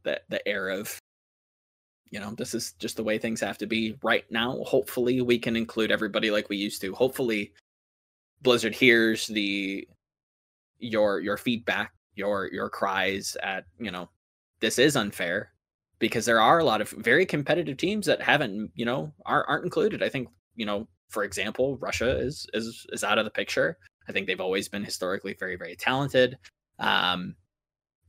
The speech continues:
I think, I think I saw Psycho posting about how Austria is not available. You know, they, they can't compete. I can't remember off the top of my head, and even saying that, I can't imagine that they've, they were extremely strong performers in, in World Cups past, so it's,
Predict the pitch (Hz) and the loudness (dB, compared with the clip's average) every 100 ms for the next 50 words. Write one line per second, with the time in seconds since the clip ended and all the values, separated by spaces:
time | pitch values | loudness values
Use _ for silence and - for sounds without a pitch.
0 | - _ 107 98 113 101 - - _ - | -18 _ -8 -2 -2 -2 -6 -18 _ -12
1 | - 110 95 - 101 - 104 107 107 101 | -4 -2 0 0 -2 0 0 0 0 0
2 | - 101 - 104 101 98 90 - - 90 | 0 -2 -2 -6 -6 -6 -6 -6 -4 -4
3 | - 120 120 - 117 113 113 107 107 104 | 4 4 4 2 2 2 0 0 2 2
4 | 107 107 107 104 92 98 - 101 104 101 | 2 0 -2 0 0 -2 -6 -8 -6 -4
5 | 110 - - 90 82 - 101 135 135 - | -2 -2 -6 -8 -8 -10 -4 -2 -2 -4
6 | - 98 104 101 - 117 104 110 104 110 | -6 -4 -4 -8 -4 -2 -2 -4 -4 -2
7 | 110 110 113 110 107 107 104 117 117 90 | 0 0 -2 -4 -4 -4 2 2 2 -4
8 | 95 - 104 104 101 - 131 135 127 110 | -8 -8 -6 -6 -2 2 2 4 2 0
9 | 98 110 104 117 131 127 127 113 123 117 | -2 -4 0 4 4 4 -2 2 2 2
10 | - - _ _ _ - 113 110 101 - | -2 -16 _ _ _ 0 2 2 2 -2
11 | - 123 127 135 127 - 120 127 131 135 | -4 -2 0 0 0 0 -2 0 -2 0
12 | 131 139 131 135 131 - 123 123 127 131 | 0 0 0 -2 -2 -4 0 2 2 -2
13 | 120 - 123 127 - 95 92 - - | -4 -2 -2 0 -2 -4 -4 -4 -8